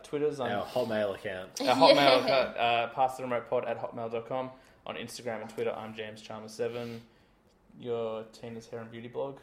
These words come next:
Speaker 3: Yep,
Speaker 1: on
Speaker 3: so I'm
Speaker 1: Facebook.
Speaker 3: at Tina's Hair and Beauty on Instagram and YouTube, Tina Hair's Hair and Beauty, and Facebook, Tina's Hair and Beauty.
Speaker 1: And then you're just Owenovsky.
Speaker 2: Owenovsky.
Speaker 1: Um, did you wanna go through the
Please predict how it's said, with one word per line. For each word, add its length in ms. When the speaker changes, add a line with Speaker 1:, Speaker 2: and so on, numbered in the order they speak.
Speaker 3:
Yep, 220
Speaker 1:
on 80
Speaker 3:
so 80
I'm 140
Speaker 1:
Facebook. 140
Speaker 3:
at 400
Tina's 420
Hair 220
and 140
Beauty 280
on 160
Instagram 680
and 400
YouTube, 720
Tina 180
Hair's 240
Hair 280
and 80
Beauty, 340
and 480
Facebook, 420
Tina's 460
Hair 200
and 220
Beauty. 460
Speaker 1:
And 120
then 140
you're 80
just 280
Owenovsky. 680
Speaker 2:
Owenovsky. 580
Speaker 1:
Um, 240
did 160
you 80
wanna 160
go 160
through 220
the 320